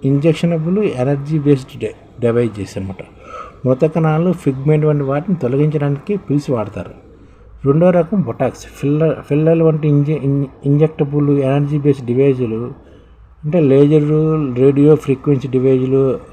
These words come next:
ఇలాంటివి అనమాట. చర్మంలో కొల్లాజెన్ పెంచడానికి, సాగే గుణం మెరుగుపరచడానికి చికిత్సలు అనమాట. ఈ చికిత్సలు అర్హత కలిగిన వ్యక్తుల చేత మాత్రం చేయించుకోవాలి.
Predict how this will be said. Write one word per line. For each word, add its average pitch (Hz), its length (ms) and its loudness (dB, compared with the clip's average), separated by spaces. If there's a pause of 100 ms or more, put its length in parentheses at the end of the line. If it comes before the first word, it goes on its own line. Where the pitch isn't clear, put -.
(680)
ఇలాంటివి 123 320 0
అనమాట. 104 240 -6 (420)
చర్మంలో 165 340 2
కొల్లాజెన్ 165 480 4 (100)
పెంచడానికి, 151 720 0
సాగే 139 260 0
గుణం 147 280 0
మెరుగుపరచడానికి 143 1000 -2 (680)
చికిత్సలు 139 320 0
అనమాట. 107 400 -6
ఈ 139 340 0 (100)
చికిత్సలు 170 420 0
అర్హత 151 640 0
కలిగిన 156 260 2
వ్యక్తుల 131 320 0
చేత 165 320 -2
మాత్రం 147 380 -2
చేయించుకోవాలి. 98 540 -8